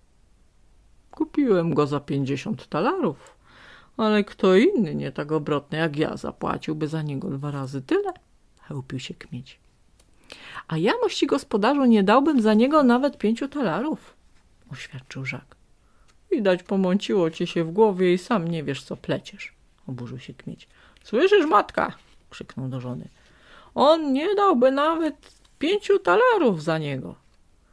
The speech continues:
„To ci dopiero znawca, smoły od miodu nie odróżnia”. Wszakże Żak, nie zważając na czynione mu zarzuty, wciąż obstawał przy swoim, co tak wzburzyło kmiecia, że, porwawszy się z ławy,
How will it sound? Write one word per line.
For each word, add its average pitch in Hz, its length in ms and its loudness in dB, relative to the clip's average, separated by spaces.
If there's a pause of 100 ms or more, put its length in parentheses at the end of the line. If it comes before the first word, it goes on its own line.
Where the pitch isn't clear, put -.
(840)
„To 359 280 -2
ci - 220 -2
dopiero 180 520 2
znawca, 156 520 -4 (140)
smoły 220 760 2
od 180 160 -2
miodu 180 440 2
nie 156 200 -4
odróżnia”. 147 580 -2 (1500)
Wszakże 240 360 0
Żak, 247 240 0
nie 233 160 6
zważając 196 520 0
na 175 120 -2
czynione 180 420 -2
mu 165 120 -2
zarzuty, 247 460 -4
wciąż - 600 -6
obstawał - 760 -8
przy - 180 -10
swoim, 143 680 -8 (420)
co 151 140 -6
tak 170 200 -6
wzburzyło 160 560 -2
kmiecia, 180 460 -4
że, 160 100 -4
porwawszy 160 720 -4
się 139 220 -10
z - 120 -12
ławy, 208 400 -2